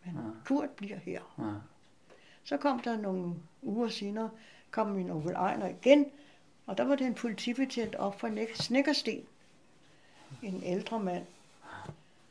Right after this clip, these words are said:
Speaker 1: Og han skulle altså, han, fordi han skulle, han havde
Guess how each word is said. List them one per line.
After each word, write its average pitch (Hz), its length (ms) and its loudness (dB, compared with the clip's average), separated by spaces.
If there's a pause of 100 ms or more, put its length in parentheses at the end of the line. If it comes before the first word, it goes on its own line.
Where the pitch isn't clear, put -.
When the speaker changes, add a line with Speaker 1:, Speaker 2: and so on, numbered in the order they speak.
(760)
Speaker 1:
Og 165 180 -10 (680)
han 180 140 -6
skulle 190 280 -8
altså, 160 180 -8
han, 175 160 -4
fordi 175 220 -6
han 180 200 -4
skulle, - 320 -12
han 185 160 0
havde 185 180 4